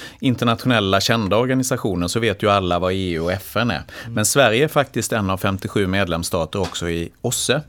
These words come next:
Speaker 1: Och det står för Organisationen för samarbete och säkerhet i Europa. Och väldigt kortfattat så bildades osse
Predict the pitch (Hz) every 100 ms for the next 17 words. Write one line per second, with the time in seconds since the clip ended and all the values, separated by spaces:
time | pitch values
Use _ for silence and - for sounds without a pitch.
0 | - - - - 110 110 - 123 - 131
1 | 131 135 - 107 90 - 92 92 95 -
2 | 98 104 80 80 80 82 - 110 87 80
3 | 80 - 85 - 110 107 95 80 _ -
4 | _ 95 90 131 113 - - 73 - -
5 | - 107 123 110 - 143 - - 101 -
6 | 107 - 113 127 113 101 135 151 147 -
7 | 98